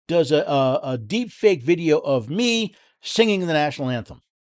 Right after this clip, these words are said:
Ask my wife and daughter, right? The last thing you want me to do is sing. I have a, <laughs> I have a singing voice best left to the, the, the, uh, spoken word. I like to say I sing in the key of Schleg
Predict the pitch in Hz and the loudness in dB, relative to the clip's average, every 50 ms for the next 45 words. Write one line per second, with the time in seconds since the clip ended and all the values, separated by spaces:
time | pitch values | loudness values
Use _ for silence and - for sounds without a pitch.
0 | _ _ _ _ _ _ _ _ _ _ _ _ - - - 151 180 208 202 - | _ _ _ _ _ _ _ _ _ _ _ _ -14 -6 -2 0 2 0 2 0
1 | 190 190 170 156 165 165 156 - 143 139 135 131 113 101 85 82 92 113 127 127 | 0 0 2 4 2 2 2 0 0 2 2 2 2 0 -4 -8 -6 -4 -2 -2
2 | 143 165 _ _ _ _ _ 120 123 147 175 208 220 - - 208 196 196 196 180 | -2 -4 _ _ _ _ _ -4 2 4 4 4 4 2 -2 -6 -6 -2 -2 0
3 | 170 170 175 160 156 151 139 139 139 139 131 135 - _ _ _ - 143 135 - | 0 0 0 0 0 0 2 2 2 2 0 -2 -8 _ _ _ 0 0 0 0
4 | - - - 170 139 110 80 76 - _ _ _ - - 135 139 143 143 139 135 | -4 -2 0 0 0 0 -2 -8 -16 _ _ _ -6 -4 -2 -2 0 -2 -2 0
5 | 127 131 131 131 127 117 - _ _ _ - - - - 147 202 - - _ _ | 0 0 0 0 -2 -4 -6 _ _ _ -14 -10 -4 0 0 0 0 -2 _ _
6 | - - _ - - 220 208 202 185 202 175 151 135 - - 202 208 202 196 180 | -20 -20 _ -6 -2 0 2 2 2 2 2 0 0 -2 -4 -4 -4 -4 -4 -6
7 | 165 143 113 135 160 156 160 147 - - 123 127 143 156 151 - 127 131 135 131 | -6 -6 -2 2 2 4 2 2 -2 -6 -2 0 0 0 0 -2 -4 -2 -2 -2
8 | - - 135 131 131 120 - _ _ _ - 127 135 131 139 147 143 165 123 117 | -4 -6 -6 -4 -4 -6 -8 _ _ _ -6 -2 -2 -2 -2 -4 -8 -8 -6 -4
9 | 123 120 117 113 113 107 104 101 - _ _ _ _ _ _ _ _ _ - - | -4 -2 -2 -2 -2 -4 -4 -8 -10 _ _ _ _ _ _ _ _ _ -4 2
10 | - 156 143 - - 117 117 113 90 73 73 - _ _ _ _ _ _ _ _ | 4 4 4 2 0 -4 -4 -4 -6 -8 -12 -20 _ _ _ _ _ _ _ _
11 | _ _ _ _ _ _ _ _ _ _ - - 123 127 131 120 135 131 - 151 | _ _ _ _ _ _ _ _ _ _ -6 -4 -2 -2 -2 -2 -6 -6 -4 -2
12 | 139 131 139 - 127 151 139 - - - 180 180 175 165 160 151 135 127 123 123 | -2 -2 0 0 0 -2 -2 -2 -4 -4 -2 0 0 0 -2 -2 -4 -6 -6 -6
13 | 123 - - - 156 131 110 - - - - 139 151 156 139 107 95 92 87 87 | -8 -10 -8 -4 -4 -4 -4 -4 -6 -8 -4 0 2 2 2 2 -2 -6 -12 -16